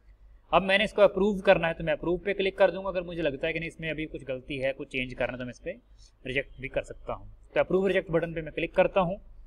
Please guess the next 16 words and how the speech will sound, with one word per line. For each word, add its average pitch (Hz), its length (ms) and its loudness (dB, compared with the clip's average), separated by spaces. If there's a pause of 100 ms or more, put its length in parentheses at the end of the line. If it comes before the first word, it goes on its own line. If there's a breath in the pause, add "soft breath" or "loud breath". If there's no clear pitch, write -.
(640)
और 156 160 8
उसके 180 220 4
बाद 190 320 12
enter 170 360 6
remarks 165 460 4
में 151 80 -4
मैं 127 140 -4
इसको 185 320 -6 (1200)
approved 175 600 2 (720)
लिख 139 240 4
देता 113 260 -4
हूँ। 95 140 -8 (680)
तो 143 60 4
approved 180 400 2
लिख 196 180 4
दिया। 190 220 0